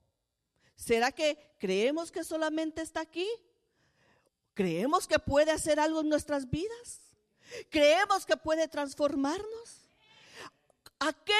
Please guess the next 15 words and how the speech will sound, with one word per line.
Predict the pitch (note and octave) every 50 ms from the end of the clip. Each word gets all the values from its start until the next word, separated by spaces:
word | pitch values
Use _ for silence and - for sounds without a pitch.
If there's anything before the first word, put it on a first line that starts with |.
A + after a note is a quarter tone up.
| A4 G#4+
nivel | G#4+ G4+ F#4+ F4 F#4+ G4 G#4+ A4 G#4+ G4
está | D4+ C4+ - - C#4+ C#4+
nuestra | C#4+ D4 D4 C#4+ - - D#4
fe? | D#4+ - - - A3 G#3+ D4 - _ _ _ _ _ _ _ _ _ _ _ _ _
¿Cuánto | - - D4+ F4+ F#4 G4 G4+ G#4 G#4 _ - D4+ C#4+
es | D4 D#4 E4 -
que | - D#4 D4+
le | C#4+ C#4+ C#4
creemos | - C#4 C4+ C4 C4+ C#4+ C#4+ C#4+ D4 - -
a | C#4+ D4 -
Él? | D4 D4 C#4 - - C4+ _ _ _ _ _ _ _ _ _ - - -
¿Será | - - C4 C4+ C#4+ D4+
que | D4+ E4+ D#4+
nuestra | D#4 D4 D4 - C4+ B3+
fe | C4 C#4+ D#4 E4 E4